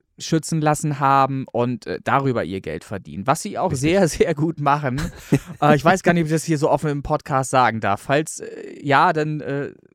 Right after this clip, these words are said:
Speaker 2: Na, wir hatten das Thema
Speaker 1: ich
Speaker 2: ja
Speaker 1: nehme
Speaker 2: schon.
Speaker 1: alles zurück. So.
Speaker 2: <laughs>
Speaker 1: Ähm,
Speaker 2: Ja, es ist halt, ist halt auffällig, dass, äh, Synthwave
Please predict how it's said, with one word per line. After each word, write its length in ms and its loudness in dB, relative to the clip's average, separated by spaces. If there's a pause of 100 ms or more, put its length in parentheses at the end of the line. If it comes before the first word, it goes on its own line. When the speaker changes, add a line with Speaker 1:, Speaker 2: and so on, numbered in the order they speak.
(340)
Speaker 2:
Na, 180 2
wir 80 2
hatten 160 0
das 100 -2
Thema 200 2
Speaker 1:
ich 60 4
Speaker 2:
ja 40 0
Speaker 1:
nehme 160 2
Speaker 2:
schon. 60 4
Speaker 1:
alles 220 0
zurück. 260 -6 (160)
So. 260 6 (180)
Speaker 2:
<laughs> 100 -2 (480)
Speaker 1:
Ähm, 420 4
Speaker 2:
Ja, 140 4
es 100 -4
ist 120 0
halt, 180 4
ist 160 2
halt 160 2
auffällig, 480 2
dass, 260 0
äh, 180 2
Synthwave 600 0